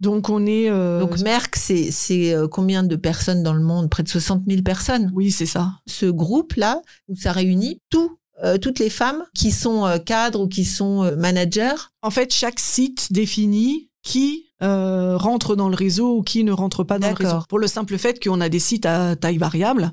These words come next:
Speaker 1: Euh, si vous avez un site de trente personnes, euh, ou de quinze femmes,
Speaker 2: Oui, bien
Speaker 1: vous
Speaker 2: sûr.
Speaker 1: pouvez animer un réseau avec les quinze femmes. Nous, à Molsheim, on est deux mille personnes, dont huit cents femmes. C'est impossible de,
Speaker 2: Hmm.
Speaker 1: de,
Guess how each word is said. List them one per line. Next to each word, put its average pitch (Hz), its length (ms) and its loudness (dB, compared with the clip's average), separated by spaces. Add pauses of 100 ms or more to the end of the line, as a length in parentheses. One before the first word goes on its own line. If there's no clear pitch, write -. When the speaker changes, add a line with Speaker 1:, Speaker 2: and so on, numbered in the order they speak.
(140)
Speaker 1:
Euh, 156 200 0
si 170 120 2
vous 180 140 2
avez 170 140 0
un 175 80 0
site 196 340 0
de 170 100 0
trente 165 280 0
personnes, 202 420 0
euh, 180 420 0
ou 165 360 2
de 160 200 2
quinze 170 340 0
femmes, 226 300 0
Speaker 2:
Oui, 185 120 0
bien 160 100 0
Speaker 1:
vous 143 80 -4
Speaker 2:
sûr. 170 160 0
Speaker 1:
pouvez 202 320 0
animer 175 460 2
un 190 100 -2
réseau 170 280 0
avec 180 180 0
les 180 100 0
quinze 180 220 0
femmes. 165 240 0 (120)
Nous, 196 140 2
à 196 80 2
Molsheim, 180 360 0
on 175 100 2
est 170 100 2
deux 165 80 2
mille 165 220 2
personnes, 214 340 0
dont 175 180 2
huit 170 120 2
cents 160 180 0
femmes. 202 280 0
C'est 175 260 -2
impossible 185 720 0
de, 165 340 -2
Speaker 2:
Hmm. 165 60 0
Speaker 1:
de, 160 260 0